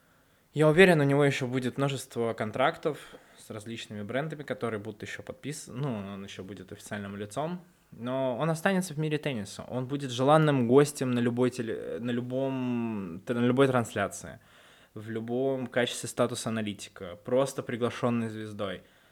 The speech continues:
Ему, я уверен, еще долгие годы. Но у него есть, я уверен, у него есть какое-то свое видение по всей этой ситуации, потому что я, у него прекрасная жена,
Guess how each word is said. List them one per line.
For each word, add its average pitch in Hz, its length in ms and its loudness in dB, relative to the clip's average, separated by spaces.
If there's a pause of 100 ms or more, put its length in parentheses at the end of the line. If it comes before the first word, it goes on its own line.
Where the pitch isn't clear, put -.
(260)
Ему, 113 680 -6
я 113 220 2
уверен, 101 520 -2 (480)
еще 107 300 -8
долгие 110 340 -4
годы. 92 400 -8 (520)
Но 110 880 -4
у 110 60 -10
него 107 260 -2
есть, 98 340 -6
я 101 160 -2
уверен, 110 340 0
у 98 40 -2
него 101 120 -2
есть - 160 -8
какое-то - 280 -10
свое 98 220 -6
видение 135 640 -4 (120)
по 107 80 -12
всей 101 220 -10
этой 95 120 -12
ситуации, 131 480 -4
потому 104 180 -16
что - 140 -16
я, 92 240 -10 (100)
у 95 40 -12
него 98 260 -10
прекрасная 104 640 -8
жена, 104 400 -2